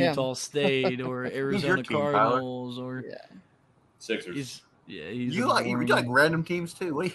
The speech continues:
Speaker 2: talking
Speaker 3: <laughs>
Speaker 2: about?
Speaker 1: No, he likes random teams as far as location
Speaker 2: That's what I'm
Speaker 1: sometimes.
Speaker 2: saying.
Speaker 4: My, my,
Speaker 3: Yeah.
Speaker 4: mine all
Speaker 3: Al-,
Speaker 4: have, like, meaning though. So
Speaker 3: Al-,
Speaker 4: I mean,
Speaker 3: Alex
Speaker 1: Yeah.
Speaker 3: selecting
Speaker 1: No,
Speaker 3: the
Speaker 1: he,
Speaker 3: Spurs
Speaker 1: he,
Speaker 3: is the most
Speaker 1: nobody's
Speaker 3: surprising to
Speaker 1: calling you
Speaker 3: me.
Speaker 1: a bandwagon. Let's just be clear.
Speaker 2: Well, I didn't
Speaker 3: Yeah.
Speaker 2: follow the N B A for, like, five years. I went to a Spurs game two years ago. That's why I
Speaker 3: Yeah.
Speaker 2: followed the
Speaker 3: I mean,
Speaker 2: Spurs.
Speaker 3: that's, I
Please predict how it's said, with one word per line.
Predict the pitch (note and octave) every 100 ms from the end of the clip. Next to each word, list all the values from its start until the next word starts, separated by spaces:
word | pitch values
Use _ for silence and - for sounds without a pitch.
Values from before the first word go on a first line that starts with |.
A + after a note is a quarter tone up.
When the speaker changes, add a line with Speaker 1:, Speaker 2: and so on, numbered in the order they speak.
| -
Speaker 2:
talking | - - - - E3
Speaker 3:
<laughs> | D#3 G#3 A#3+
Speaker 2:
about? | - A#3 -
Speaker 1:
No, | E3+ D3
he | E3+ A3+
likes | B3 -
random | F#3 F#3 F3
teams | E3 F3 D#3
as | -
far | D#3 D3+
as | C3+ C3+
location | B2+ - D3 D#3 - C3
Speaker 2:
That's | -
what | B2+
I'm | C3 D3 C#3+
Speaker 1:
sometimes. | B2
Speaker 2:
saying. | D#3 G#2
Speaker 4:
My, | D#3+ G3 D#3+
my, | E3 D3+
Speaker 3:
Yeah. | B2+ C3
Speaker 4:
mine | D3+ G3 G3
all | D#3
Speaker 3:
Al-, | - D3 C#3 D3
Speaker 4:
have, | C#3
like, | A#2+ F#2+ G2
meaning | G#2+ G2 F2
though. | E2 D#2 -
So | - F#2+ F#2 F#2
Speaker 3:
Al-, | G#3
Speaker 4:
I |
mean, | G3
Speaker 3:
Alex | F3+ F#3+ C#4+
Speaker 1:
Yeah. | -
Speaker 3:
selecting | G3+ G#3 G#3
Speaker 1:
No, | F#3+ E3
Speaker 3:
the | E3
Speaker 1:
he, | D#3 F3+
Speaker 3:
Spurs | F#3 G3 F3+
Speaker 1:
he, | E3
Speaker 3:
is | D3
the | D#3+
most | E3 D#3+
Speaker 1:
nobody's | G3+ A3+ A3
Speaker 3:
surprising | D#3+
to | F#3 F3
Speaker 1:
calling | E3
you | D#3 D3+
Speaker 3:
me. |
Speaker 1:
a |
bandwagon. | C3 C#3+ C#3 C3 A#2+ B2+
Let's | C#3+ D3+
just | E3 C#3+
be | C3+
clear. | - C3+
Speaker 2:
Well, | D#3 -
I | C#3+
didn't | D3+ F#3 D3+
Speaker 3:
Yeah. | -
Speaker 2:
follow | D#3+ D3+
the |
N | D3+
B | D3
A | D3+
for, | B2
like, | A2+
five | C3 C3
years. | C#3 B2+
I | A#2
went | C3
to | B2
a |
Spurs | A#2 C3 C3 -
game | A2+ G#2
two | A2
years | G2 G2 G2
ago. | F#2+ G2
That's | A#2+ -
why | - -
I |
Speaker 3:
Yeah. | D#3+ A#2+
Speaker 2:
followed | A2 G#2+
the | -
Speaker 3:
I | F#3+
mean, | G3+ G3
Speaker 2:
Spurs. | F#3+ C#3
Speaker 3:
that's, | -
I | G3 G3+